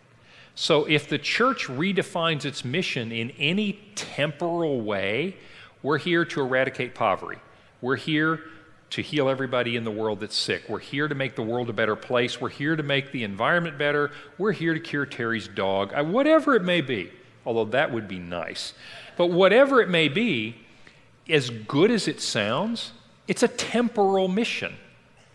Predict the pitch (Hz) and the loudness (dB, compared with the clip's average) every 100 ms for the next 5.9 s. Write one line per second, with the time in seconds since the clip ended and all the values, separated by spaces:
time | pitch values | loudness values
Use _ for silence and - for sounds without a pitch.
0 | _ _ _ _ - 131 127 160 - - | _ _ _ _ -6 -2 -2 -2 -2 2
1 | 240 185 143 143 - 151 135 - 127 151 | 4 6 2 -2 -4 -2 -2 -4 -4 0
2 | 113 85 - - - - - - 139 120 | 0 -2 -8 -10 -14 -20 -14 -2 4 4
3 | 110 123 147 - 240 277 233 190 165 - | 4 4 2 2 0 2 2 2 0 -2
4 | 175 170 - 113 110 101 127 175 170 - | -2 -2 -4 -4 -2 -2 -2 -4 -4 -2
5 | 156 151 120 - 117 101 101 101 | 0 0 -2 -4 -2 0 0 -4